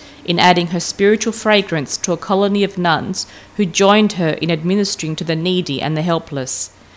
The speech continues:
She sought no special favour and denied her own birthright in a sacrifice which was made with no trace of regret for having gone from luxury to noble austerity.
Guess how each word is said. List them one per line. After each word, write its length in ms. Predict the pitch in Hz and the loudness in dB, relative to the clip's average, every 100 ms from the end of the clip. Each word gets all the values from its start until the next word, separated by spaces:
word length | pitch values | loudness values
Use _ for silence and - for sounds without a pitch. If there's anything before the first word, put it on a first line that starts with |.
| - - | -20 -20
She 200 | - - | -8 -4
sought 340 | 190 - 190 - | -2 0 0 2
no 240 | 196 214 | 4 4
special 420 | 233 - 175 - | 2 0 -2 -2
favour 400 | 156 180 170 165 | -4 2 2 2
and 220 | 156 - 180 | 0 0 -2
denied 480 | 170 175 180 190 | 0 2 2 2
her 120 | 196 170 | 0 2
own 220 | 175 185 | 2 2
birthright 720 | 180 180 180 - 147 139 - - | 2 0 0 -6 -4 -4 -6 -4
in 100 | 180 | -2
a 60 | |
sacrifice 800 | 170 - 202 196 - 165 156 156 | 0 0 0 -2 -6 -2 0 -2
which 160 | 156 - | -6 -6
was 180 | 165 175 | -6 0
made 300 | 170 170 165 | 2 2 0
with 160 | 160 | -6
no 240 | 170 185 196 | 0 2 2
trace 420 | - 180 175 - | 0 0 0 -2
of 140 | 175 | -4
regret 500 | 175 170 170 - - - - - - | -6 -2 -2 -2 -4 -12 -16 -20 -6
for 100 | 175 | 0
having 360 | 175 170 165 | 0 2 -2
gone 320 | 160 185 165 | 2 4 4
from 180 | 156 156 | 0 -6
luxury 540 | 170 175 170 - 165 147 | 0 0 0 -4 -2 -4
to 140 | - | -2
noble 400 | 165 160 151 139 | 2 2 2 -4
austerity. 720 | 147 - 156 151 143 127 131 | -4 -2 0 -2 -2 -6 -8